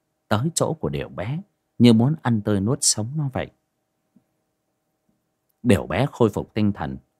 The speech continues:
hoảng hốt co giò chạy. Bà kia không đuổi được, không cam tâm, bà rút cái dép đầy bùn đất nặng trịch, ném thẳng về hướng của nó. Bà ném chuẩn lắm,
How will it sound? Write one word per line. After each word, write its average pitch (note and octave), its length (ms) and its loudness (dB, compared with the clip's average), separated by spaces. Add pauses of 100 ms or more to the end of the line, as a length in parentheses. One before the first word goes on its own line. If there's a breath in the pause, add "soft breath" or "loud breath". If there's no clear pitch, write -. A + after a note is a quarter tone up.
hoảng D2+ 300 2
hốt F3 200 0 (120)
co A#2+ 160 2
giò D2 320 -2
chạy. - 180 -4 (840)
Bà A2+ 200 6
kia D#3+ 220 4
không D#3+ 300 2
đuổi D#2 200 2
được, D2 280 -6 (180)
không D#3+ 300 2
cam C#3+ 300 0
tâm, C#3+ 240 2 (320)
bà G2 200 6
rút F#3 260 2
cái F#3+ 100 2
dép G#3+ 320 0
đầy G2 180 4
bùn E2+ 300 0
đất G3 220 2
nặng A2+ 220 2 (160)
trịch, E2+ 220 -4 (280)
ném B2+ 400 6
thẳng E2+ 260 -4
về C2+ 180 -6
hướng D3 240 -2
của C#2 120 -8
nó. G2+ 260 -2 (840)
Bà C3 160 8
ném F3 280 8
chuẩn F2 320 2
lắm, F#3+ 300 6